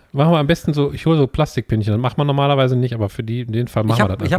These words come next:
Speaker 2: hab
Speaker 1: mal.
Speaker 2: zwei Glaspinchen tatsächlich. Da
Speaker 1: Ja,
Speaker 2: war
Speaker 1: aber dann,
Speaker 2: aber
Speaker 1: aber dann
Speaker 2: Dessert
Speaker 1: müssen wir
Speaker 2: drin.
Speaker 1: mal nachkippen und dann plappern wir, plempern wir.
Speaker 2: Ach, plempern, ja,
Speaker 1: Ich wollte
Speaker 2: okay.
Speaker 1: vorher das in der Küche schön für jeden sechs Pinchen. Dann machen wir so eine Eieruhr.
Speaker 2: Mhm.
Speaker 1: Die machen wir immer auf zehn Minuten und alle zehn Minuten nehmen wir einen Pinsken.
Speaker 2: Einfach so, egal was man gerade
Speaker 1: Einfach
Speaker 2: macht.
Speaker 1: so.
Speaker 2: Okay.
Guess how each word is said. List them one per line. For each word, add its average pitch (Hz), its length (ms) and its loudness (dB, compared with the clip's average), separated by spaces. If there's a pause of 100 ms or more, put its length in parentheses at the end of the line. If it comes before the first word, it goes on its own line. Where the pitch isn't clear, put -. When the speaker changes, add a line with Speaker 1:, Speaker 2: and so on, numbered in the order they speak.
Speaker 2:
hab 113 40 -6
Speaker 1:
mal. - 40 -20
Speaker 2:
zwei 170 220 -2
Glaspinchen 123 500 -8
tatsächlich. 101 460 -16
Da 110 80 -4
Speaker 1:
Ja, 110 60 0
Speaker 2:
war 120 100 4
Speaker 1:
aber 127 80 4
dann, 131 140 0
Speaker 2:
aber 123 80 4
Speaker 1:
aber - 20 2
dann 139 80 4
Speaker 2:
Dessert 151 80 4
Speaker 1:
müssen 156 140 2
wir 160 40 4
Speaker 2:
drin. 151 80 2
Speaker 1:
mal 139 100 4
nachkippen 151 520 -2
und 135 80 0
dann 127 120 0 (220)
plappern 123 340 0
wir, 90 200 -2
plempern 123 400 -6
wir. 90 140 -6 (300)
Speaker 2:
Ach, 92 140 -14
plempern, 113 420 -6
ja, 104 120 -8
Speaker 1:
Ich 110 40 -4
wollte 135 200 2
Speaker 2:
okay. 107 80 -4
Speaker 1:
vorher 143 240 4
das 135 120 0
in 135 100 -4
der 120 80 -2
Küche 147 280 -4
schön 147 320 -2 (380)
für - 120 0
jeden 143 260 2
sechs 131 200 -4
Pinchen. 170 320 -2
Dann 135 140 0
machen 160 180 0
wir 165 80 4
so 143 80 2
eine 135 240 0
Eieruhr. 160 560 2 (220)
Speaker 2:
Mhm. 131 320 -2 (100)
Speaker 1:
Die 135 60 2
machen 156 180 4
wir 156 80 2
immer 196 200 2
auf 185 180 -2
zehn 180 240 0
Minuten 165 480 0
und 139 180 -4
alle 165 160 2
zehn 170 220 -2
Minuten 160 340 0
nehmen 151 160 -2
wir 147 80 -4
einen 143 160 -4
Pinsken. - 460 -6 (420)
Speaker 2:
Einfach 180 240 0
so, 143 260 2
egal 143 280 0
was 185 80 -4
man 170 100 -2
gerade 156 120 0
Speaker 1:
Einfach 165 120 0
Speaker 2:
macht. 147 60 -2
Speaker 1:
so. 117 240 2
Speaker 2:
Okay. 120 260 -8